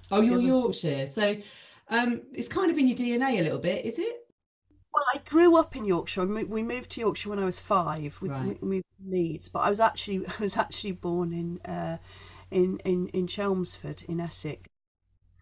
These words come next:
Speaker 2: Matching Essex girl, really. Um, but my mum is actually from Derby, so I've actually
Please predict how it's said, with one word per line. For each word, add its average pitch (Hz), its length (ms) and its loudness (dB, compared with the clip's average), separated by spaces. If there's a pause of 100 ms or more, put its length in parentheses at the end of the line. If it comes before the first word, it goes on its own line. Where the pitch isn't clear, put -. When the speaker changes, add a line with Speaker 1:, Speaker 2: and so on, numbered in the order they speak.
(180)
Speaker 2:
Matching 190 440 0
Essex - 380 -8
girl, 165 320 -6
really. 170 560 -2 (380)
Um, 175 480 2
but 202 140 0
my 202 120 6
mum 233 480 0 (140)
is 185 180 0
actually - 320 -4
from 170 240 -4
Derby, 175 580 0
so - 180 -6
I've 180 140 0
actually 180 360 -4